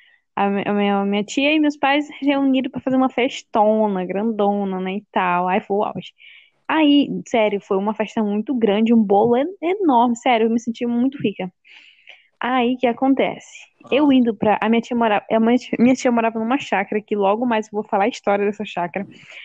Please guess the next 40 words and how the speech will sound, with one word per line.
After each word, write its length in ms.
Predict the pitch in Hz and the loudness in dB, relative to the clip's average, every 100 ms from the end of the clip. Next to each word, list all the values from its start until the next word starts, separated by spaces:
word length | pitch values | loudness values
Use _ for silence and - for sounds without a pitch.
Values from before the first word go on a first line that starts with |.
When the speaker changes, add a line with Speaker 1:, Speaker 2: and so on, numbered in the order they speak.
| - - | -20 -2
Speaker 1:
E 60 | 240 | 2
era 100 | 285 | 4
uma 120 | 294 | 4
chácara 280 | 294 285 285 | 4 0 2
muito, 760 | 262 254 262 254 262 269 269 254 | 4 4 6 6 6 4 4 2
muito 260 | 247 254 - - | 2 -4 -8 0
top, 440 | 214 190 - 202 | 2 2 -2 -4
mu-, 360 | 214 226 233 226 | 0 2 2 2
todas 200 | 277 311 | 2 2
as 120 | 311 | 2
festas 340 | 285 277 277 | -2 0 -2
de 80 | 254 | 0
família 320 | 262 233 233 | 0 2 2
era 220 | 240 254 247 | 4 4 2
lá. 200 | 175 185 - - | 0 -4 -14 -8
Speaker 2:
Ah. 340 | 127 123 113 - _ _ _ - - | -2 0 -2 -10 _ _ _ -20 -4
Speaker 1:
Tá. 80 | 254 240 _ _ _ - _ _ _ | -4 -4 _ _ _ -20 _ _ _
Convidamos 580 | - 233 226 208 220 220 | -2 0 0 -2 0 0
o 60 | 208 | 0
bairro 300 | 202 277 - | 0 2 0
todo, 240 | 220 226 240 | 0 2 2
né, 120 | 240 | 0
porque 540 | - 226 202 202 196 202 _ _ _ _ _ - | 0 0 0 0 -4 -8 _ _ _ _ _ -4
os 260 | 220 220 220 | -2 2 2
meus 180 | 226 | 4
amiguinhos 800 | 226 214 202 196 220 247 214 214 | 4 2 -2 -2 0 0 0 0
e 40 | 214 | 0
minha 120 | 214 | -2
família. 420 | - 226 202 359 | -2 -4 -2 -4
Ah, 40 | |
tá, 200 | - 415 427 - | 0 -2 -2 -2
tava 160 | 415 | 0
aquele 220 | 392 392 370 | 2 2 2
lancinho 400 | 359 370 - 208 | 0 0 -2 -2
de 80 | - | 0
família 320 | 254 233 220 | 0 2 2
reunida 340 | 233 220 208 208 | 2 2 -2 -4
que 100 | 202 | -4
tinha 160 | 208 | -4
antigamente. 760 | 202 202 202 220 208 - - | -2 -4 0 0 0 -6 -10